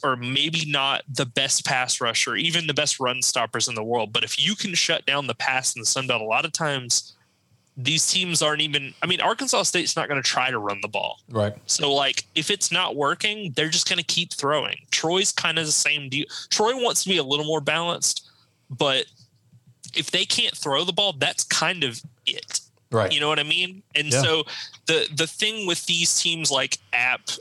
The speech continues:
Speaker 1: and Coastal and you guys is you are a,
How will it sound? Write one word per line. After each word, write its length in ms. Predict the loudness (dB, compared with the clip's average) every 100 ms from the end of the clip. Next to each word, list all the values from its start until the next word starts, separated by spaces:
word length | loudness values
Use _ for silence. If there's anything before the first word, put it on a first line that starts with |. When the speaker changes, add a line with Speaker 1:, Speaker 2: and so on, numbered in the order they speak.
| -4
Speaker 1:
and 160 | -6 -4
Coastal 640 | -2 0 2 0 0 0 0
and 200 | -2 0
you 140 | 0
guys 600 | 2 2 2 2 0 -4 -4
is 300 | -2 0 0 -2 _ _ _ _ -8
you 440 | -4 -2 0 2
are 340 | 4 4 2 2
a, 520 | 0 2 2 0